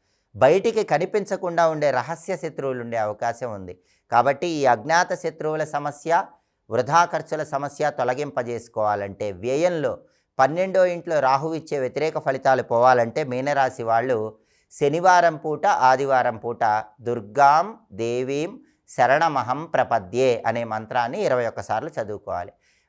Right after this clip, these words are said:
అలాగే శనివారము, ఆదివారము శివలింగానికి పుట్ట తేనెతో కానీ, చెరకు రసంతో కానీ అభిషేకం చేసుకోవటం, శివలింగం లేని పక్షంలో అమ్మవారి ఆలయ ప్రాంగణంలో నిమ్మకాయ దీపాలు వెలిగించడం చేసుకోవాలి. ప్రధానంగా మీనరాశి వాళ్ళు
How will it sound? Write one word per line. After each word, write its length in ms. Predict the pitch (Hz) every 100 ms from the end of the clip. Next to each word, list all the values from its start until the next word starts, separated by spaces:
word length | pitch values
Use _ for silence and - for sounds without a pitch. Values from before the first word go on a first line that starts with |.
| -
అలాగే 600 | 123 165 175 143 139 - _ _ -
శనివారము, 760 | 143 165 175 170 165 180 -
ఆదివారము 880 | 131 135 135 131 123 123 131 117 123 _ -
శివలింగానికి 960 | 147 170 180 170 156 139 139 143 117
పుట్ట 380 | 120 151 151 208
తేనెతో 640 | 202 170 156 147 147 143
కానీ, 320 | 131 127 135 -
చెరకు 220 | 143 147 156
రసంతో 460 | 147 139 123 131
కానీ 240 | 123 127 147
అభిషేకం 640 | 117 120 135 131 131 117
చేసుకోవటం, 580 | 104 - 107 101 101 101 _ _ _
శివలింగం 540 | - 151 175 185 180 170
లేని 280 | 151 151
పక్షంలో 800 | 156 147 - 143 139 165 139 135 - _ _ _ _ _
అమ్మవారి 600 | 104 139 170 180 180 175
ఆలయ 300 | 135 135 160
ప్రాంగణంలో 600 | 160 143 139 139 135 147
నిమ్మకాయ 480 | 143 131 160 165 165
దీపాలు 420 | 147 139 139 127
వెలిగించడం 600 | 120 113 110 110 117 170
చేసుకోవాలి. 500 | 139 107 - 92 90 - _ _ _ 120
ప్రధానంగా 520 | 127 180 214 226 220
మీనరాశి 580 | 165 185 208 190 175 165
వాళ్ళు 560 | 151 151 135 139 -